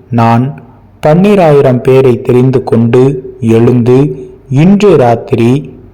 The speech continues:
தாவீதை பின்தொடர்ந்து போகட்டும். அவன் விடாய்த்தவனும் கை தளர்ந்தவனுமாயிருக்கையில்,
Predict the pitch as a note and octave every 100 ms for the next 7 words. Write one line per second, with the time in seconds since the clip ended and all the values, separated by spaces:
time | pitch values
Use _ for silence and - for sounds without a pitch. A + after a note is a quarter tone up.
0 | A2+ B2 D3 F3+ F3+ D#3 C3 B2+ - C#3
1 | D3+ D3+ B2 B2 A#2+ C#3+ - A#2 A2+ A#2
2 | G#2 - A2+ A2 G#2 G#2 - - - -
3 | _ _ _ B2+ B2+ B2+ C3+ F3 - -
4 | B2 B2 C#3 F3 A3 - D#3 B2+ B2 C3+
5 | D#3+ - - - - - C#3 D#3 E3 -
6 | C3+ C#3+ F3+ F3+ D#3+ C#3+ B2+ B2+ A#2+ A#2+
7 | B2+ C3+ A2+ B2 C#3